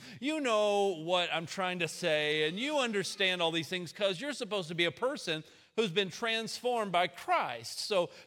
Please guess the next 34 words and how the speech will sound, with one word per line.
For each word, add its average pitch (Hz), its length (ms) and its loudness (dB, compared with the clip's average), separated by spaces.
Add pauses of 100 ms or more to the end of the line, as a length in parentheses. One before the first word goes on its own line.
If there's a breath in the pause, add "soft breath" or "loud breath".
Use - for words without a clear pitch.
come 320 200 -8
on, 147 200 -2
man, 269 320 -2
let's, 302 180 -8
like, 302 220 -4
get 254 180 -4
back 254 280 -4
to 214 100 -4
what 208 240 0
we 208 120 -4
need 214 180 -6
to 208 40 -6
be 196 160 -4
focused 233 480 0
on 190 160 -4
'cause 196 240 -8
you've 190 160 -8
gotten 240 380 0
off 185 400 -2
focus." 170 520 0 (240 loud breath)
And 220 140 -2
so 247 380 2
I 233 80 0
believe 254 320 0
that 214 100 -6
James 220 360 -4
has 175 100 -6
been 165 200 -2
calling 208 500 -2
the 147 100 -4
church 185 420 -4
through 208 220 -4
his 147 160 -2
letter 180 360 2